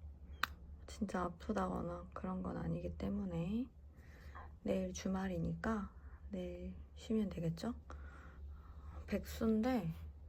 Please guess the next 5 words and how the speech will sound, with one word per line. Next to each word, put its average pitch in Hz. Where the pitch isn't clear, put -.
왜 185
이렇게 180
바쁘지? 165
왜, 165
왜 180